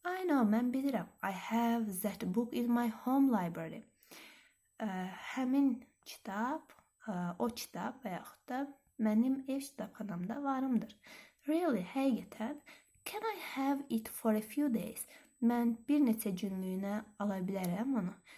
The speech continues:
Sure, əlbəttə, why not? Niyə də olmasın? Thank you very much, Babək. Təşəkkürlər, Babək. You are welcome, Əsmər. Xoş gördük, Əsmər.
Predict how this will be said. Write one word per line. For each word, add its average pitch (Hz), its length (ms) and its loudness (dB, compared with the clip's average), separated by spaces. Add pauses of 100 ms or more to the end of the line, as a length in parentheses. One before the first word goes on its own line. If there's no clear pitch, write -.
(120)
Sure, - 440 -4
əlbəttə, 196 560 -6
why 302 160 -2
not? 226 280 -2
Niyə 220 280 0
də 349 80 -2
olmasın? 202 540 -2 (580)
Thank 403 240 -6
you 285 80 2
very 247 180 4
much, 220 460 4
Babək. - 400 -8 (420)
Təşəkkürlər, 277 800 0
Babək. 185 420 -4 (400)
You 247 220 4
are 240 180 4
welcome, 277 540 2
Əsmər. 269 340 -2 (380)
Xoş 381 320 -6
gördük, - 320 -4
Əsmər. - 320 -8